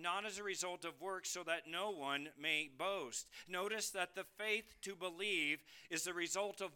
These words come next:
what, according to this verse? Grace. For by grace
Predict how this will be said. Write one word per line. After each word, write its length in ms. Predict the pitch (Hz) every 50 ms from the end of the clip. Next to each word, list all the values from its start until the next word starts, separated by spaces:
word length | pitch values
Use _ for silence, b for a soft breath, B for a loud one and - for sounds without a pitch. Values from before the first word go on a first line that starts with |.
| 143 151
what, 420 | 190 220 208 170 143 151 - - 165
according 420 | 156 - - 170 180 170 170 170
to 120 | - 170 170
this 220 | 165 170 156 -
verse? 600 | - 196 208 202 165 123 104 - - - - - - - - - _ _ _ _ _ _ _ _ _ _ _ _ 113
Grace. 680 | 113 110 131 139 131 120 110 98 - - - - - - - _ _ _ _ _ _ _ _ _ -
For 180 | 135 143 147 147
by 300 | 135 151 139 139 147 139 123
grace 720 | 113 135 165 170 185 180 160 143 127 - - - -